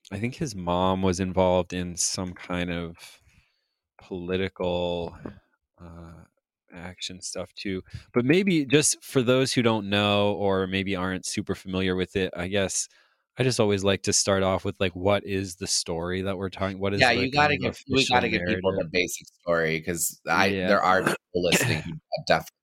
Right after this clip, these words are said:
Speaker 2: don't know.
Speaker 1: Yeah. So, all right, Sam Bankman-Fried, um, he owns or was the C E O and founder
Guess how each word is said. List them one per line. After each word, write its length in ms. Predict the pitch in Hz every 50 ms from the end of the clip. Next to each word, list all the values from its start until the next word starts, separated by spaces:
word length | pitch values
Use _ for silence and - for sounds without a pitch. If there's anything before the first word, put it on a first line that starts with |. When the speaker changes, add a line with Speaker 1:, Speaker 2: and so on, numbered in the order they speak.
| _ - -
Speaker 2:
don't 100 | - - 60
know. 500 | 57 50 50 50 50 62 71 87 104 104 101 _ _ _
Speaker 1:
Yeah. 760 | - 104 101 95 98 92 85 85 73 73 85 80 85 110 110 - - _ _ _ _ - - - - - - - -
So, 580 | - - - 160 151 151 151 147 147 147 151
all 240 | 127 131 127 127 127
right, 260 | 110 101 98 95 85 - -
Sam 400 | - - - 151 143 160 165 160
Bankman-Fried, 1040 | 156 147 147 147 131 143 139 131 120 - - 110 107 107 107 107 107 107 104 104 120 _ - -
um, 460 | 110 107 107 104 104 104 101 101 104
he 640 | - - - 127 120 120 120 120 117 117 117 120 113 _ -
owns 680 | 107 113 120 127 135 143 151 151 151 143 131 - - - _ _ _ _ -
or 140 | - 120 113
was 160 | 110 110 98
the 100 | 104 113
C 440 | - - - - 170 170 165 147 127
E 60 | 120
O 320 | 117 117 117 117 117 117 117
and 240 | 110 104 104 98
founder 840 | - - - 117 107 110 113 113 110 113 113 110 110 110 110 110